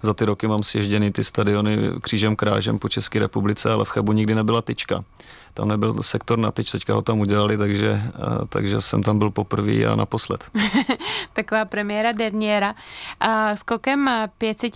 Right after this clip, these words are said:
Speaker 2: centimetrů rovných, eh, pět metrů, si skončil čtvrtý. Ehm, je tohle vůbec pro tebe ještě jako důležitý?
Speaker 1: Eh, no, důležit-, tak důležitý je, že jsem skočil základ a že začíná aspoň tou pětkou. A já jsem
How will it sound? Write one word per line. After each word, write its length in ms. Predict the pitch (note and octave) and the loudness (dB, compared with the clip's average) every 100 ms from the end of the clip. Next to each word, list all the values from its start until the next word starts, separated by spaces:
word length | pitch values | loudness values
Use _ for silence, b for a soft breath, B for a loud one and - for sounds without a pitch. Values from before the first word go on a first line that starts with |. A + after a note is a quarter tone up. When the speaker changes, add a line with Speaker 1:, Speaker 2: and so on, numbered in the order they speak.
| C4+ | -2
Speaker 2:
centimetrů 640 | - G#3+ A3 A3 G3+ A3+ | -2 -2 0 0 0 2
rovných, 560 | A#3 A3 F#3+ F#3 E3+ - | 2 2 0 0 -2 0
eh, 200 | G3 G3 | 0 0
pět 220 | G#3 G#3+ | -2 -2
metrů, 460 | A3 A3 G#3+ F#3 F#3 | 0 -2 -2 -2 0
si 440 | F3+ G#3+ G#3 G3+ G3+ | 0 0 0 0 -2
skončil 360 | - G#3 B3 | -2 0 0
čtvrtý. 440 | A#3+ G#3+ A3 - E3 B B B B | -2 -2 -4 -4 -6 B B B B
Ehm, 500 | G3+ G3+ G3+ G3+ G3+ - - - - - | 0 2 0 0 -2 -4 -14 -20 -18 -4
je 180 | G3 G3+ | 0 0
tohle 380 | G#3+ A3 C4 | 0 0 0
vůbec 320 | C4 B3 C4 - | 0 0 -2 -2
pro 220 | - A#3+ | -4 -2
tebe 640 | - G#3+ A3+ A3+ A3 A3 - | -2 -2 0 2 2 0 -2
ještě 220 | G#3+ - | -6 -4
jako 180 | A3 A#3 | -2 -2
důležitý? 600 | G3 F#3+ F#3 A3 D4 F4 A4+ - - - - B B B B B B B B - B B B - - | 0 0 0 0 0 -2 -2 -8 -20 -20 -20 B B B B B B B B -20 B B B -14 -2
Speaker 1:
Eh, 300 | E3 D3+ C3+ A#2 B C#3 | 2 4 2 0 B 0
no, 760 | B2+ C3 C3 B2+ B2+ B2+ A#2+ B | 2 4 2 2 2 0 -2 B
důležit-, 420 | A#2+ A2 A2+ A2+ | -4 0 0 0
tak 180 | A#2 C3 | 0 0
důležitý 440 | B2 A#2+ A2+ A#2+ C3+ | 2 2 0 -2 0
je, 160 | A#2+ | 2
že 100 | A2+ | 0
jsem 160 | - A#2+ | 0 -2
skočil 340 | - A2 A#2+ | -2 -2 0
základ 360 | A2 G#2 A2 A2+ | 2 2 2 0
a 60 | A2+ | 0
že 100 | A2 | 0
začíná 380 | A2+ - A#2 | -2 0 0
aspoň 260 | G#2+ - A#2 | 0 0 0
tou 140 | B2 | 0
pětkou. 520 | A#2 - - - F#2+ F#2 | 0 -2 -2 -2 0 2
A 120 | F#2+ | 2
já 240 | F2 G2 | 2 2
jsem 360 | G2+ A2+ G#2+ | 2 2 2